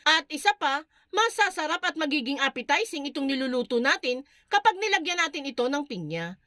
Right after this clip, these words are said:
Hayaan pa natin itong maluto hanggang sa maluto ang pinya at lumapot na din ang sabaw natin dito.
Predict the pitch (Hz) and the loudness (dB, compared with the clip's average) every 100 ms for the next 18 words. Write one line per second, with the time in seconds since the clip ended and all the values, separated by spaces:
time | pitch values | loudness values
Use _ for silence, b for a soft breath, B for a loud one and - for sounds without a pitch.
0 | _ - 427 415 415 415 381 381 349 339 | _ 2 4 4 2 0 0 -2 -4 -8
1 | 302 285 262 349 427 277 262 _ b - | -2 0 0 -2 2 2 0 _ b 4
2 | 415 440 440 392 381 349 311 302 330 285 | 6 6 4 2 2 -2 0 0 0 -4
3 | 202 175 190 202 233 254 262 262 240 254 | -4 -4 -4 0 0 2 2 0 0 -2
4 | 330 349 294 311 349 330 311 311 262 269 | -2 0 -2 -2 0 0 2 0 -2 -2
5 | 262 202 151 165 165 180 | -4 -4 -4 -2 -4 -6